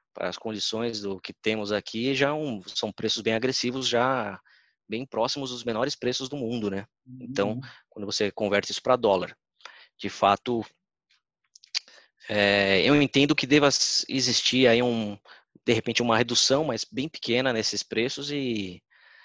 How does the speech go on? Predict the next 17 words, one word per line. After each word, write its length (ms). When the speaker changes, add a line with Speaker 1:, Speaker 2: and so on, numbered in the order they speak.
Speaker 1:
tudo 220
vai 100
depender 380
um 40
pouquinho 380
do, 260
de, 260
das 200
novas 180
tecnologias 460
tão, 180
que 140
tão 160
vindo 240
pro 100
mercado, 520
né? 100